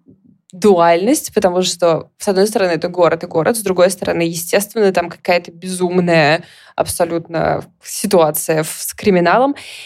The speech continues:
И, э, здесь в, на первом плане, э,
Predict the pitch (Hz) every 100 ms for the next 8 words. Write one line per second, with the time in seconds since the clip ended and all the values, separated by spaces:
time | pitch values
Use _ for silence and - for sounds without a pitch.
0 | - _ 202 214 208 202 196 190 - _
1 | _ _ _ - 185 180 180 180 - _
2 | _ - 180 180 196 311 - - _ _
3 | _ _ 180 175 180 180 180 165 _ _
4 | _ _ _ 196 202 190 180 180 196 180
5 | 180 165 170 170 _ _ _ - - -
6 | -